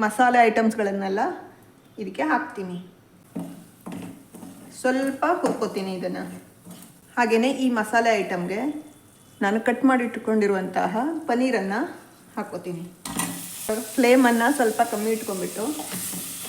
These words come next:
ಪನ್ನೀರನ್ನೆಲ್ಲ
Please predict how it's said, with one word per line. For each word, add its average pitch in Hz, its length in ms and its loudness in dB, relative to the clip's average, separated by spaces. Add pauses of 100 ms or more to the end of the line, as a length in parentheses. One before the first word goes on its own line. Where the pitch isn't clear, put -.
(2500)
ಪನ್ನೀರನ್ನೆಲ್ಲ 208 600 -2